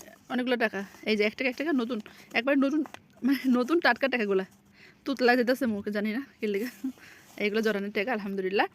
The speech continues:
অনেক, এখানে ড-, ডলারও পাওয়া যায়। সব, মানে all বিশ্বে তো ডলার চলে, তাই না? তো এক এক দেশে তো এক এক রকম টাকা পাওয়া যায়। এই যে এখানে এগুলো জেডি বলে, হ্যাঁ।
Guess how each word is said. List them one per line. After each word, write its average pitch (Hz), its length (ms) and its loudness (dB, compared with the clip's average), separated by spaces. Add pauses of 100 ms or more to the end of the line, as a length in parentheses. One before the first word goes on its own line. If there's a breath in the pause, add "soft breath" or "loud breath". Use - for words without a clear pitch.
(280 soft breath)
অনেক, 233 140 0 (200)
এখানে 285 260 4
ড-, 226 180 4 (120)
ডলারও 269 260 6
পাওয়া 254 260 6
যায়। 330 180 0 (640 soft breath)
সব, 311 200 2 (180)
মানে 233 120 0
all 247 240 6
বিশ্বে 269 180 -2
তো 262 60 0
ডলার 220 260 4
চলে, 185 220 0
তাই 277 120 0
না? 240 100 -2 (280 soft breath)
তো - 120 -14
এক 240 100 2
এক 247 80 -2
দেশে 247 200 2
তো 262 100 -2
এক 247 80 -4
এক 247 140 -6
রকম 254 220 -2
টাকা 233 220 0
পাওয়া 208 220 0
যায়। 185 140 -4 (360 soft breath)
এই 208 60 -8
যে 202 80 2
এখানে 214 260 -2
এগুলো 226 260 0
জেডি 233 180 4
বলে, 185 280 -2
হ্যাঁ। 269 120 2